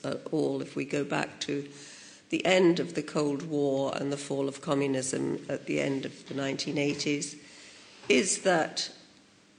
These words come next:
many of us, both here and in the affected countries, thought, "This is it, we've done it. The wall fell, our way of thinking prevailed,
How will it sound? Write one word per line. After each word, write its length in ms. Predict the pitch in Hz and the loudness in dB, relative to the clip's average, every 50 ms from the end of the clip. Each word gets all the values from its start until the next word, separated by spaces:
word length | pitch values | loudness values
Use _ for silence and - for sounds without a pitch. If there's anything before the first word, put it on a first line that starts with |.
| _ _ _ _ - - _ _ _ - | _ _ _ _ -20 -20 _ _ _ 0
many 400 | 196 202 226 277 285 240 202 190 | 2 4 6 8 8 8 8 8
of 140 | 170 170 | 6 4
us, 560 | 160 151 143 151 160 - - - - - - - - - - - - - - - - | 4 2 2 2 0 -2 -4 -4 -4 -4 -6 -8 -10 -16 -20 -20 -20 -20 -16 -2 4
both 420 | 170 170 165 165 170 170 170 170 - | 6 6 8 6 4 0 -6 -10 -10
here 560 | - - - 202 160 160 160 156 156 151 - - | -8 -2 0 2 4 4 4 2 2 0 0 2
and 200 | 151 151 147 151 | 0 0 0 0
in 140 | 151 151 | 2 2
the 160 | 147 147 147 156 | 2 2 0 -2
affected 600 | 156 - - 160 - - - - 143 135 - - | -2 -2 -2 -2 -2 -2 -6 -8 -8 -8 -10 -8
countries, 680 | - - 202 196 - - - 151 147 139 139 - - - - - - - - - - - - - | -2 -2 0 0 0 -2 0 0 0 0 0 -4 -6 -12 -16 -18 -20 -20 -20 -20 -20 -20 -20 -8
thought, 520 | - - 240 240 208 170 143 - - - - - - - - - - - - _ - | 0 4 6 8 8 8 6 4 2 -4 -4 -6 -14 -18 -20 -20 -20 -20 -16 _ 2
"This 200 | 233 233 - - | 4 6 6 6
is 140 | 202 - 208 | 6 6 8
it, 380 | 190 143 - - - - - 151 | 8 6 6 2 -4 -6 -4 -2
we've 180 | 156 156 151 | -2 0 4
done 240 | - 175 156 143 143 | 6 6 8 8 6
it. 360 | 139 - - - - - - - - - - - - _ _ _ _ | 4 0 -2 -4 -6 -8 -8 -8 -14 -20 -20 -20 -20 _ _ _ _
The 80 | - 151 | -4 2
wall 260 | 160 165 165 156 160 | 4 4 4 4 4
fell, 680 | 160 160 - 240 233 220 208 208 208 202 202 190 208 190 - - - - - - - - - - _ _ _ _ _ _ _ _ _ _ _ _ - - - - | 2 4 4 6 8 8 8 8 6 6 6 4 2 -4 -10 -14 -18 -20 -20 -20 -20 -20 -20 -20 _ _ _ _ _ _ _ _ _ _ _ _ -18 -18 -4 2
our 460 | - 175 175 170 170 160 156 156 156 156 | 6 8 8 10 10 8 8 8 6 4
way 380 | 147 147 156 156 156 156 156 | 2 2 4 4 4 4 4
of 100 | 147 151 | 2 0
thinking 600 | - - - 190 202 190 - - 170 165 160 165 | 0 2 4 4 4 4 4 4 4 4 4 2
prevailed, 840 | - 170 156 165 170 175 175 170 170 165 165 165 165 165 160 160 - | 2 0 2 4 6 6 8 8 8 6 4 4 2 0 0 -2 -4